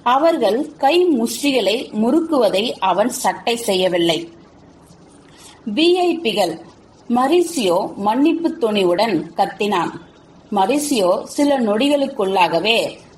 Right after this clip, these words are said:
சாந்தா லூசியா நிலையத்தின் நெருக்கடியில் இருந்து விலகிச் சென்று அந்த பெரிய கால்வாயின் வழியாக கிழக்கு பக்கமாக பறந்தான். பாண்ட் டெலி ஸ்கால்சியின் பிரம்மாண்ட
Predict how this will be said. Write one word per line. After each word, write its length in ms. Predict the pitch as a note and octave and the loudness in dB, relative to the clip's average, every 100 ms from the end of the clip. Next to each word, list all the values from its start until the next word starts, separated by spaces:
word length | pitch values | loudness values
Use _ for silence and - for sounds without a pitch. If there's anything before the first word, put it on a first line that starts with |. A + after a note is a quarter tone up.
| - - | -12 -4
சாந்தா 500 | B3+ D4+ E4+ D#4+ D4 D4 G#3 | 0 0 0 2 2 2 0
லூசியா 680 | G#3+ B3 C#4+ C#4+ B3 A#3 | 0 2 0 0 0 0
நிலையத்தின் 800 | A3 F#3 F#3 E3 E3+ A#3+ F3 A3+ A#3 | 0 0 0 0 -2 0 0 -2 -2
நெருக்கடியில் 800 | A#3 C4+ D4 D4+ C4 B3 B3 A#3+ | 0 0 0 0 0 0 -2 -2
இருந்து 580 | F#3+ F#3 A#3 F#3+ A3 G#3 | -2 0 2 0 0 -2
விலகிச் 420 | A3 C4+ C4+ B3+ | 0 0 -2 -2
சென்று 600 | A3 F3+ F3 A#3+ B3 - - - - | 0 0 2 2 0 -2 -8 -18 -6
அந்த 360 | B3+ C#4 C4 A#3 | -2 0 0 -2
பெரிய 500 | A3 C4+ E4+ F4+ E4 | 0 2 4 2 2
கால்வாயின் 760 | A#3 G#3 B3+ C4 B3 A#3+ G#3 | 2 2 2 0 0 0 0
வழியாக 840 | E3+ F#3+ A3+ G#3 G3 A3+ F#3+ G3+ - | 0 0 2 2 2 2 2 0 -4
கிழக்கு 440 | - D#4+ F4+ F4 - | -2 0 0 -2 -2
பக்கமாக 640 | A3 A3 G3+ F#3 D#3+ G3+ | -4 -2 -2 0 0 0
பறந்தான். 640 | - F#3+ F#3 E3+ D3 G#2+ - - - - - - - | 0 0 2 2 -2 -4 -18 -20 -20 -20 -20 -20 -6
பாண்ட் 400 | D4+ D#4+ F4 E4 E4+ F3+ G3 | -2 0 0 -2 -8 -8 -2
டெலி 400 | A#3 C4 C#4 - | 0 0 -4 -6
ஸ்கால்சியின் 920 | - A3 G#3+ G#3+ G#3+ G#3 G#3+ F#3 E3+ - - - G3 | -6 0 2 0 -2 0 2 2 -2 -6 -16 -14 -2
பிரம்மாண்ட 640 | A3+ B3 D4+ D#4 D4+ D4 | 0 2 2 2 2 0